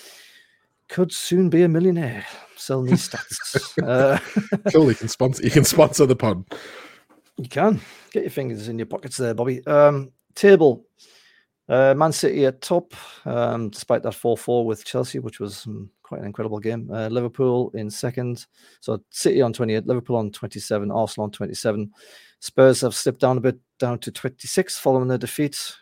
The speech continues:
Speaker 1: uh, in the dying minutes of the game against Wolves. Villa doing very well in fifth in twenty-five points. Uh, Man United have crept above us now with a one nil over Luton. They are in sixth place on twenty-one points <laughs> with,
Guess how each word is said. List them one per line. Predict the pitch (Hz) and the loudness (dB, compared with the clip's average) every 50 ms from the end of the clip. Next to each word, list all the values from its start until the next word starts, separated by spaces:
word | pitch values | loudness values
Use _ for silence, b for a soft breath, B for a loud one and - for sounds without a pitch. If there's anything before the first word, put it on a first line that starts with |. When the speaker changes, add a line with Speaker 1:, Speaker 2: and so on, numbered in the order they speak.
| _ _ - 139 | _ _ -12 -8
Speaker 1:
uh, | 120 120 123 120 123 | -6 -6 -4 -4 -4
in | 120 | -4
the | 120 110 | -6 -2
dying | - 127 123 123 113 113 | 0 0 0 0 0 -2
minutes | 120 127 131 127 - | -4 -4 -6 -8 -8
of | - 120 | -10 -8
the | 123 | -4
game | 104 123 131 127 123 | -2 -2 -2 -2 -4
against | 117 123 113 113 - | -6 -8 -10 -6 -2
Wolves. | 131 131 151 143 - - B B B B B B B B B - | 0 0 0 0 -4 -10 B B B B B B B B B 0
Villa | - 131 143 156 165 165 160 143 | 4 6 6 8 8 6 4 4
doing | - 131 127 117 | 2 2 2 2
very | 101 139 175 | 4 4 4
well | 139 107 107 104 | 4 4 2 0
in | 107 101 | -2 -2
fifth | - 143 127 127 - - - | -2 -2 -2 -2 -4 -8 -8
in | - - 120 113 104 104 - | -8 -6 -6 -8 -10 -10 -14
twenty-five | - - - 131 123 120 113 - - 127 123 110 - | -14 -10 -8 -6 -6 -6 -6 -4 -2 -2 -2 -2 -2
points. | - 139 143 156 165 - - - - - - | -2 -2 -2 -2 -4 -8 -10 -10 -8 -6 -4
Uh, | 117 113 | -4 -2
Man | 113 123 127 131 | -2 -2 -2 -2
United | 123 117 131 139 131 135 | -2 -2 -2 -2 -2 -4
have | 113 107 - | -6 -10 -12
crept | - - - - - | -12 -12 -10 -8 -8
above | - 113 143 135 127 | -6 -4 -2 -2 -2
us | 123 - - | -4 -6 -4
now | 127 123 127 131 131 127 - | -2 -2 0 0 -2 -4 -6
with | - 107 - | -8 -6 -4
a | 123 113 | -4 -4
one | 107 117 117 120 | -2 -2 -2 -2
nil | 120 120 117 120 | -2 -4 -4 -4
over | 117 107 | -4 -4
Luton. | 110 107 147 - - 127 127 127 | -6 -6 -6 -8 -6 -6 -6 -4
They | 117 110 101 | -4 -4 -4
are | 104 107 104 104 104 | -2 -4 -4 -6 -6
in | 104 101 101 | -8 -10 -12
sixth | - - - 139 - - - - | -12 -12 -12 -12 -12 -12 -16 -12
place | _ - 123 117 117 - - | _ -6 -6 -6 -6 -8 -10
on | - 101 101 104 | -12 -12 -12 -14
twenty-one | - - - 92 107 110 104 104 | -12 -12 -12 -10 -10 -10 -10 -10
points | 104 - 110 117 110 - - _ _ _ | -10 -10 -12 -12 -12 -14 -18 _ _ _
<laughs> | _ _ _ | _ _ _
with, | - - - | -14 -12 -10